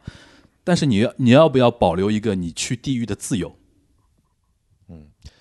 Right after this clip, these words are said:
Speaker 2: 就，就是我又想说阿米诗人的故事，就阿米诗人拒绝使用电力，你说他们是好还是不好呢？我们作为一个完全现代化了的人，就我，但我，我觉得 Steve 说的这个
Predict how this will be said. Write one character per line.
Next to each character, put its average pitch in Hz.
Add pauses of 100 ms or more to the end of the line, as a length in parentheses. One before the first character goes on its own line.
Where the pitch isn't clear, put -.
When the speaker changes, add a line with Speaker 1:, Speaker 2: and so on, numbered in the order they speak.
(340)
Speaker 2:
就， 90
就 87
是 92
我 85
又 107
想 85
说 90
阿 98
米 98
诗 -
人 85
的 85
故 85
事， -
就 -
阿 98
米 104
诗 -
人 98
拒 104
绝 95
使 -
用 80
电 95
力， 90
你 80
说 98
他 107
们 95
是 85 (460)
好 -
还 92
是 101
不 107
好 73
呢？ 71
我 95
们 90
作 101
为 95
一 101
个 95 (240)
完 107
全 101
现 110
代 92
化 87
了 80
的 76
人， 69 (1400)
就 139
我， 117
但 147
我， 98
我 90
觉 101
得 123
Steve 117
说 110
的 107
这 101
个 95